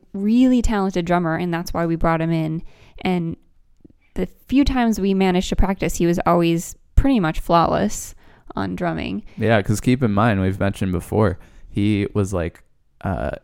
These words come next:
Speaker 2: like, a trained drummer. He,
Speaker 1: Mm-hmm.
Speaker 2: like, t-, he, like, did drum in, like, jazz band or something.
Speaker 1: Mm-hmm.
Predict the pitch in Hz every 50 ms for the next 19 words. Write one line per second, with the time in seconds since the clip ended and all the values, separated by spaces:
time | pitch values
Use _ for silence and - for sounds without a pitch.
0 | _ _ _ _ _ _ _ - - - - - 87 85 - - - - - -
1 | 110 95 92 90 87 82 78 82 - - - - 107 92 85 98 107 95 58 55
2 | 55 57 - - 202 143 104 90 87 - - - - - - - - 90 - -
3 | - 90 90 87 85 90 87 - 95 90 87 87 - - 87 87 90 92 92 90
4 | 90 87 80 85 90 87 82 85 85 85 90 - 85 80 85 90 92 95 92 -
5 | 71 78 - - - - - - - - - - - - - 202 196 180 180